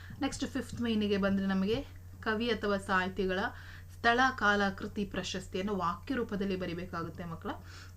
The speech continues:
So ಇಲ್ಲಿ ಎರಡು ಸಾಹಿತಿಗಳ ಬಗ್ಗೆ ಕೊಟ್ಟಿರ್ತಾರೆ. ಇಲ್ಲಿ ಸಾಶಿ ಮರುಳಯ್ಯ ಅವರ ಬಗ್ಗೆ ಕೊಟ್ಟಿದ್ದಾರೆ.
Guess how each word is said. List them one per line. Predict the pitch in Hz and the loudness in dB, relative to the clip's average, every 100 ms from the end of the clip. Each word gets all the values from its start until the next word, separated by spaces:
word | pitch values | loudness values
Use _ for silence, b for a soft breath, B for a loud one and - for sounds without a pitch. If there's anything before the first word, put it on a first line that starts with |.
| - | -2
So | |
ಇಲ್ಲಿ | 247 233 | 0 4
ಎರಡು | 202 202 277 294 - - | 4 4 4 0 -6 -4
ಸಾಹಿತಿಗಳ | 208 202 202 226 208 | 0 0 0 -2 0
ಬಗ್ಗೆ | 190 180 185 | 0 0 -4
ಕೊಟ್ಟಿರ್ತಾರೆ. | 185 180 175 - 196 | -4 -6 -6 -4 0
ಇಲ್ಲಿ | 220 226 | 2 0
ಸಾಶಿ | - 190 202 254 | 4 6 4 0
ಮರುಳಯ್ಯ | 226 196 190 190 190 | 2 2 4 2 2
ಅವರ | 190 180 | 2 0
ಬಗ್ಗೆ | 175 170 170 | -4 -4 -6
ಕೊಟ್ಟಿದ್ದಾರೆ. | - - 165 196 277 - - | -8 -6 -4 -4 -6 -12 -14